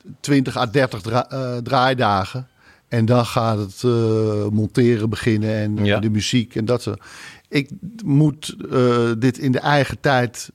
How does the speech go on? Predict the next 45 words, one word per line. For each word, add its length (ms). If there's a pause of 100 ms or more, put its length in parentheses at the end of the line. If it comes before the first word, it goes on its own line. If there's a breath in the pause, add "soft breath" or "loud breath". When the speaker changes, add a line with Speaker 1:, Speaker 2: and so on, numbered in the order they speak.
(140)
Speaker 1:
dus 400
gaan 160
draaien. 460
Ik 180
ga 200
er 120
denk 160
ik 60
gewoon 200
een 60
jaartje 380
voor 160
uittrekken. 600
Ik 160
gok, 540
ik 120
hoop 300
dat 100
ik 80
het 140
in 180 (440 loud breath)
vijftien 520
draaidagen 600
kan 160
doen. 260 (280 loud breath)
Dus 180
als 120
ik 100
elke 440
maand 580
één 320
à 80
twee 320
dagen 480
zou 260
kunnen 240
draaien 440
voor 140
de 60
komende, 680
voor 280
het 80
komende 320
jaar, 200 (440 soft breath)
ga-, 220